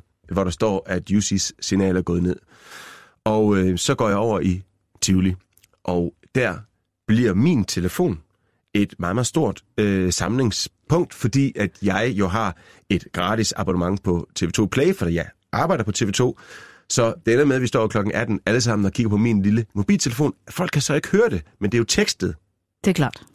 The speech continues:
Speaker 1: Det er dronningens nytårstale, så jeg læser det jo op, hvad hun siger.
Speaker 2: Du
Speaker 1: Så
Speaker 2: rapporterer direkte fra dronningens
Speaker 1: jeg
Speaker 2: nytårstale?
Speaker 1: rapporterer og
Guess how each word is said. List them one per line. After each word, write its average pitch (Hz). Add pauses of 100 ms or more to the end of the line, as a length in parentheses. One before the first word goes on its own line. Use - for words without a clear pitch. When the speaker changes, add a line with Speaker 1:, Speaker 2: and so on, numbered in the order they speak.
(220)
Speaker 1:
Det -
er 113
dronningens 107
nytårstale, 107 (260)
så -
jeg 117 (300)
læser 113
det 101
jo 101
op, - (680)
hvad 104
hun 101
siger. 170 (920)
Speaker 2:
Du 233
Speaker 1:
Så 220
Speaker 2:
rapporterer 220
direkte 214
fra 214
dronningens 208
Speaker 1:
jeg 233
Speaker 2:
nytårstale? 196
Speaker 1:
rapporterer 180
og 123